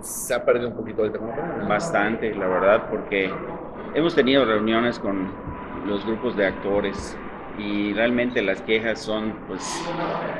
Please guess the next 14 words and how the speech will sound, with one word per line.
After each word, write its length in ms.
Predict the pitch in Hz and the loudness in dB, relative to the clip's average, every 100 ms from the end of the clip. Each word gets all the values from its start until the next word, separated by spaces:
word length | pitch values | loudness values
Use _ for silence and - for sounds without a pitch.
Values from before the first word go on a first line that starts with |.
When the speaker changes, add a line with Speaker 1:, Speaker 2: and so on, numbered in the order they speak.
| - | 0
Speaker 2:
muy 160 | 117 143 | 4 8
lamentables 840 | 143 110 101 92 104 117 113 101 | 8 8 2 4 6 6 4 0
porque 280 | 107 85 104 | -2 -2 4
hablan 380 | 107 113 110 101 | 4 6 4 2
de 120 | 90 | -2
que 100 | 95 | -4
cuando 320 | - 98 98 | -2 0 0
son 220 | 101 123 127 | -2 -2 0
contratados 640 | 110 92 98 101 101 104 | 0 2 2 4 4 4
por 140 | 107 90 | 0 2
parte 260 | 101 101 107 | 2 4 2
de 60 | 92 | 0
las 180 | 90 | -2
autoridades 840 | 92 90 95 92 92 95 95 98 | -4 -4 -2 0 2 2 2 0